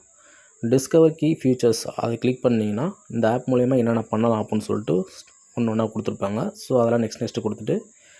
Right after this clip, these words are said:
என்டர் ஆதார் நம்பர் அந்த ஆப்ஷனை கிளிக் பண்ணுங்க. கிளிக் பண்ண உடனே, "I am ready with my ஆதார்னு" ஒரு ஆப்ஷன் இருக்கும். So, அதை கிளிக் பண்ணுங்க. அதை கிளிக் பண்ண உடனே உங்கள்ட்ட வந்து டுவெல் டிஜிட் ஆதார் நம்பர் கேட்கும். So, அந்த டுவெல் டிஜிட் ஆதார் நம்பர் நீங்க இதுல வந்து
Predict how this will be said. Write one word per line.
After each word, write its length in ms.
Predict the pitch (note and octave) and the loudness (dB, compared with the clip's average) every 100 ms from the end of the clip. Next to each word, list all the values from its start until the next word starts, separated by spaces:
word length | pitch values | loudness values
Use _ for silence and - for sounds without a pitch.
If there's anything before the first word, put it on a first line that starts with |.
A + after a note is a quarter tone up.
| _ | _
என்டர் 460 | - B2 D3+ E3 D#3+ | 0 4 4 4 2
ஆதார் 300 | A#2+ B2 A#2+ | 2 0 0
நம்பர் 320 | A2+ G#2 G#2+ | -2 -2 -4
அந்த 280 | - A#2 A#2 | -2 0 0
ஆப்ஷனை 220 | - A#2 | 0 -4
கிளிக் 220 | A2 G#2 | -2 -4
பண்ணுங்க. 440 | - G2+ G2+ E3+ - _ _ - - _ _ - | -4 -4 -2 -4 -4 _ _ -20 -20 _ _ -2
கிளிக் 220 | E3 E3 | -2 2
பண்ண 240 | D#3+ C3 | 2 4
உடனே, 420 | A2+ G#2 G#2+ E3 G#3+ - _ _ _ - - | 4 2 0 0 -4 -10 _ _ _ -18 -2
"I 160 | A#2 | 0
am 40 | A#2 | 2
ready 340 | A2+ C#3 F3 | 2 2 4
with 180 | E3+ E3 | 4 2
my 240 | B2+ A#2 | 2 4
ஆதார்னு" 380 | G#2+ A2+ A#2 A#2 | 4 6 4 4
ஒரு 140 | G#2+ G#2 | 2 0
ஆப்ஷன் 220 | - A2+ | 0 0
இருக்கும். 360 | G2+ - F#3+ | 0 -4 -6
So, 300 | - - A#2+ - | -4 0 0 0
அதை 220 | A2+ A#2 A#2+ | 2 2 4
கிளிக் 220 | A#2+ - | 0 0
பண்ணுங்க. 420 | G#2+ G2+ G#2 D3+ - | -2 0 0 -2 -2
அதை 300 | A#2 A2 G#2+ | -2 -2 0
கிளிக் 240 | B2 - | -4 -2
பண்ண 240 | D#3 C3 | -2 0
உடனே 300 | A2 G#2 A2 B2+ - | 0 -2 -4 -6 -2
உங்கள்ட்ட 300 | A#2+ B2 B2 | 0 2 2
வந்து 380 | B2+ A2+ D#3+ - B2+ | -2 -2 -4 2 4
டுவெல் 160 | B2+ | 6
டிஜிட் 240 | A#2+ C#3 A#2 | 4 2 0
ஆதார் 260 | A2+ A#2 | 0 2
நம்பர் 240 | A2 G2+ - | 2 -2 -4
கேட்கும். 400 | - - - - | -6 -4 -6 -6
So, 240 | - D3 | -4 0
அந்த 180 | C3+ A#2+ A#2+ | 2 0 2
டுவெல் 180 | B2 | 2
டிஜிட் 320 | A#2+ C3+ C#3+ A#2 | 4 2 2 2
ஆதார் 200 | A#2 A#2 | 2 2
நம்பர் 280 | A2 G#2+ | -2 -2
நீங்க 200 | G#2+ G#2 | -2 -2
இதுல 120 | G#2+ G#2+ | -4 -2
வந்து 340 | A2 D#3+ | -2 -4